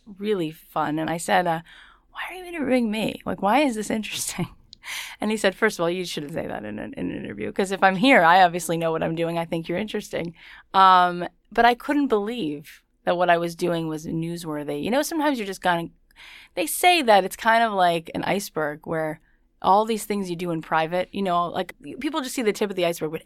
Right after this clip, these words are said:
everything you're doing in private eventually is the stuff that you get noticed for. I was just kind of being me, doing my thing. And, like, three years later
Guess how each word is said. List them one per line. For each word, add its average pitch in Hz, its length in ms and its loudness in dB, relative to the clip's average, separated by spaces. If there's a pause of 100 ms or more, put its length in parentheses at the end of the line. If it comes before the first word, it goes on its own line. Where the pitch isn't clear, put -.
everything 269 320 -4
you're 226 100 2
doing 202 280 -4
in 170 80 -6
private 175 360 2
eventually 165 400 -2
is 165 100 -6
the 165 60 -8
stuff 160 300 -4
that 165 80 -2
you 175 100 -4
get 156 160 -4
noticed 165 380 -4
for. 240 340 -6 (480)
I - 60 -4
was 330 140 -4
just 330 160 -10
kind 370 180 4
of 302 80 2
being 254 300 2
me, 233 320 0
doing 196 240 -4
my 196 120 -2
thing. 202 400 -2
And, 180 160 -8
like, 170 280 -8 (440)
three 226 280 -4
years 220 260 -2
later 175 480 0